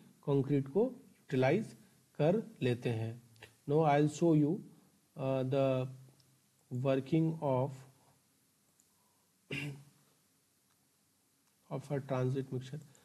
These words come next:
पहले transit मिक्सचर के parts को आप देख लीजिए, then you will, uh, understand what are the basic components of a transit mixture। आप देखिए, ये hopper था, मतलब इसी, ये hopper था, इसी hopper के through आपने क्या किया हुआ था,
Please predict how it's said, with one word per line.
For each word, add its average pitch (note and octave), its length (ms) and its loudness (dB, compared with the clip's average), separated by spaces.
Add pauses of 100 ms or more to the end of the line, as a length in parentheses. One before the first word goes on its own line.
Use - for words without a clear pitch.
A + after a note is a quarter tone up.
(200)
पहले C#3+ 160 -4
transit D3 420 0
मिक्सचर D3+ 260 0
के D#3 180 -4
parts C#3+ 480 -2
को D3 140 -6
आप C#3 100 0
देख C3+ 300 0
लीजिए, C3 260 -2 (280)
then C3+ 120 -6
you C3+ 120 -2
will, C3+ 200 -4 (640)
uh, B2+ 200 -2
understand C3 540 -2 (420)
what A#2+ 140 -6
are B2+ 140 -4
the C3 120 -4
basic C3 400 -4
components C3 560 -4
of C3+ 100 -8
a B2+ 120 -10
transit B2+ 380 -4
mixture। C3 300 -8 (540)
आप C3+ 120 0
देखिए, C3+ 460 0 (1700)
ये D3 320 4
hopper C#3+ 480 0
था, D#3 220 -2
मतलब D3 500 -2
इसी, D3+ 240 0
ये D3 260 2
hopper B2+ 480 -2
था, D#3+ 360 -4
इसी D#3+ 380 0
hopper C3+ 440 -4
के D3 160 -2
through D3+ 340 -4
आपने C#3+ 420 -4
क्या C#3 160 -4
किया C3+ 200 -4
हुआ C#3+ 200 0
था, C#3 340 -8